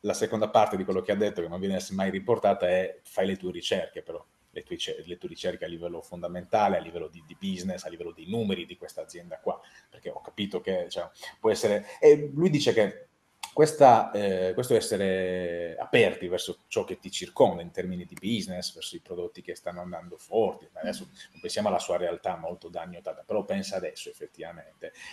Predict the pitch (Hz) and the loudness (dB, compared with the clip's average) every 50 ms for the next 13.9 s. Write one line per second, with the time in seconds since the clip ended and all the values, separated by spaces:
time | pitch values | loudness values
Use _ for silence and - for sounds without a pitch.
0 | - - 92 95 90 87 87 85 85 87 90 90 92 95 92 101 - 95 95 110 | -6 0 2 2 2 2 0 -2 -4 -4 -4 -6 -6 -6 -6 -6 -4 -4 0 0
1 | 131 - - 104 95 87 80 - 87 - - - 85 - 92 87 85 85 82 82 | 0 2 4 4 4 2 0 -2 -6 -10 -10 -12 -10 -8 -8 -8 -6 -8 -8 -10
2 | - - - - - - - - 85 85 82 87 - - 104 - - 113 104 104 | -12 -14 -16 -18 -18 -12 -8 -6 -6 -6 -6 -8 -8 -8 0 4 6 6 8 8
3 | 98 87 80 90 92 90 85 85 87 - 101 87 - 120 117 107 87 - 87 90 | 6 4 4 0 0 0 -2 -2 -2 -4 -4 0 2 2 4 4 2 2 2 4
4 | 95 113 113 87 78 80 - - 78 92 - 120 101 92 98 98 95 - - - | 6 8 8 6 6 0 -2 -6 -8 -4 0 0 0 0 0 -2 -2 -4 -8 -18
5 | _ _ _ _ _ - 131 139 - - 90 85 85 101 98 82 - - 85 80 | _ _ _ _ _ -2 0 0 0 -2 -6 -4 -2 -2 -2 0 -2 -4 -4 -4
6 | 80 85 95 117 120 - - 87 98 107 107 104 87 82 - 85 85 - 82 - | -4 0 2 2 2 4 2 4 6 6 6 4 0 -6 -8 -8 -8 -10 -10 -8
7 | - 80 80 82 82 80 80 82 - - - - - - 80 85 87 90 85 - | -8 -10 -10 -12 -14 -14 -16 -16 -16 -18 -20 -20 -18 -16 -16 -10 -8 -8 -8 -6
8 | - 87 85 85 82 78 80 82 - - - _ _ _ - - - - - - | -6 -4 -4 -4 -4 -4 -6 -6 -10 -16 -20 _ _ _ -20 -18 -18 -14 -12 -12
9 | - - 90 - - 87 87 85 98 123 113 92 82 87 85 87 85 85 80 80 | -8 -6 -4 -4 -4 -4 -4 -2 0 2 0 0 0 -4 -4 -4 -6 -6 -6 -6
10 | 85 82 76 - 95 87 82 - - - 87 92 - - 120 107 92 90 95 95 | -8 -8 -8 -8 -8 -8 -10 -10 -10 -10 -10 -6 0 2 2 2 2 0 -2 -4
11 | - - 107 107 - - - 101 110 - 87 82 82 - - 87 - - 87 87 | -4 -4 -4 -4 -4 -2 -2 -2 -2 -2 -2 -4 -4 -6 -8 -10 -10 -6 -2 -2
12 | 85 - - - - 85 76 - - - - - - - - 82 76 78 78 78 | -2 -2 -2 -4 -6 -8 -8 -10 -14 -20 -20 -20 -16 -10 -8 -6 -6 -6 -6 -6
13 | 78 80 80 80 - - 92 104 139 104 92 95 92 87 85 87 87 87 | -8 -8 -10 -10 -8 6 8 10 10 10 8 4 0 -2 -4 -4 -6 -10